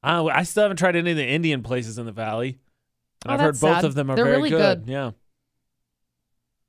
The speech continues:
Speaker 1: The one over there on Main Street and the one that's in the gas station.
Speaker 2: Yeah.
Speaker 1: Heard they're both super good.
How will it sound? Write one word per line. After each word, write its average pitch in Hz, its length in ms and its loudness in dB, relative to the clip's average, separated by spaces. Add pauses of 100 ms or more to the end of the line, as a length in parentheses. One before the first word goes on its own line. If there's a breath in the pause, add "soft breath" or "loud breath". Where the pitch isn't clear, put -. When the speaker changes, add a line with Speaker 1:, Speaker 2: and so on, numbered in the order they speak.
(140)
Speaker 1:
The 127 60 -8
one 131 200 -2
over 135 180 -2
there 135 200 0
on 127 260 -2
Main 131 180 -2
Street 139 280 -4
and 120 180 -6
the 117 40 -4
one 123 180 -2
that's 120 180 -6
in 123 80 -6
the 113 60 -10
gas 117 300 -4
station. 107 460 -14 (180)
Speaker 2:
Yeah. 190 180 -10 (420)
Speaker 1:
Heard 127 100 -6
they're 120 100 -4
both 117 220 -4
super 113 240 -10
good. 117 380 -4